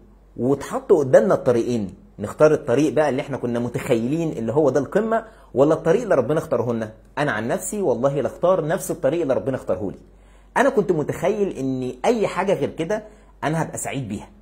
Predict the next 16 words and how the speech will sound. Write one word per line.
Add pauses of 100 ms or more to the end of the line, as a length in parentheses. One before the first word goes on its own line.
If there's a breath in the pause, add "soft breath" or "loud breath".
(420 soft breath)
وان
الطريق
ده
ممكن
ما
ابقاش
سعيد
بيه، (440)
لكن
فوجئت
في
النهاية
ان
انت
بذلت
جهد،